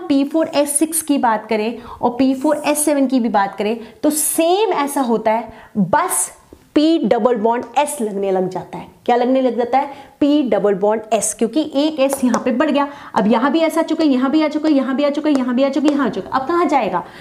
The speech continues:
तो कैसे ड्रॉ करोगे? पी, पी, पी, पी, यहाँ पे एस, यहाँ पे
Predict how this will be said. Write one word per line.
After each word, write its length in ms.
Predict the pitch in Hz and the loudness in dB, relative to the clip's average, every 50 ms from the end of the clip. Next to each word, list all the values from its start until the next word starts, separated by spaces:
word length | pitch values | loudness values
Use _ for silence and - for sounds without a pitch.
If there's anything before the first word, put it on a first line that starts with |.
| - - - | -18 -14 -8
तो 60 | - | -2
कैसे 240 | - 247 233 226 285 | 0 0 2 2 2
ड्रॉ 160 | 233 262 269 269 | 2 2 2 2
करोगे? 380 | 269 285 285 269 254 311 320 320 311 - - | 2 2 2 2 2 2 2 0 -2 -2 0
पी, 320 | 285 277 277 285 302 330 339 - - - - - - - - - - - - - - _ - _ - | 2 4 4 4 4 2 2 0 -8 -16 -18 -20 -20 -20 -20 -20 -20 -20 -20 -20 -20 _ -20 _ 0
पी, 420 | - 277 277 277 269 277 285 302 285 - - - - - - - _ - _ _ _ - | 2 2 4 4 4 4 2 0 -2 -6 -14 -20 -20 -20 -20 -20 _ -20 _ _ _ 0
पी, 360 | 262 262 254 254 247 247 254 254 254 254 - - - - - - - - - - - | 4 4 6 4 4 4 0 -2 -4 -10 -14 -20 -20 -20 -20 -20 -20 -20 -12 -4 0
पी, 520 | 262 262 247 226 220 233 254 254 - - - - _ _ - - - - - | 2 2 4 2 2 0 -2 -4 -6 -14 -20 -20 _ _ -20 -20 -12 -4 0
यहाँ 320 | 202 220 226 247 269 262 262 | 0 2 2 2 0 2 2
पे 80 | 285 262 - - | 0 0 2 0
एस, 260 | 262 269 302 294 - - - - - - _ _ _ - - _ - - - - - | 0 0 0 -2 -4 -8 -10 -10 -14 -18 _ _ _ -20 -20 _ -20 -20 -16 -6 0
यहाँ 320 | 202 214 226 233 254 262 254 254 | 0 2 2 2 0 0 0 0
पे 100 | 285 | 0